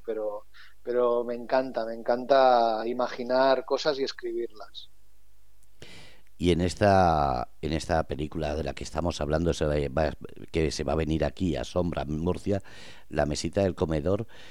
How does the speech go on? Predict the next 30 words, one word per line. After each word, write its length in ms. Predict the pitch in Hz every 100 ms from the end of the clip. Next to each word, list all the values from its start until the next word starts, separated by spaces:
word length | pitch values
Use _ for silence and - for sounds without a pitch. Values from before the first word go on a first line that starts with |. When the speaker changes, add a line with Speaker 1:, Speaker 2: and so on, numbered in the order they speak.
| - - -
Speaker 2:
eh, 240 | 87 - - - - -
¿qué 80 | -
esperas 480 | 135 - 80 62 65
de 100 | 76
la 100 | 69
gente? 480 | - 67 64 69 65
¿Que 200 | - 80
la 100 | 73
entienda? 640 | 76 - 101 107 104 117
¿Que, 680 | 107 92 82 78 76 73 - - - - - - -
qué 100 | -
esperas? 420 | 127 - 65 60
Porque 260 | - 85 87
después 240 | 80 104 120
de 60 |
tantos 340 | 120 110 104 -
premios, 420 | 107 113 123 98
yo 120 | 90
ya 120 | 107
no 80 | 123
sé 100 | 101
qué 100 | 82
puedes 240 | 78 78 71
esperar. 440 | - 69 98 139 - - - - - - - - - - -
Speaker 1:
<laughs> 440 | - - - - -
Más 200 | 170 -
premios. 520 | 160 220 170 123 - - -
Speaker 2:
<laughs> 1800 | 160 - 196 - - - - 240 233 - - - - 359 - 147 - 147 139
Speaker 1:
No, 340 | 170 170 151
mira, 340 | 151 147 123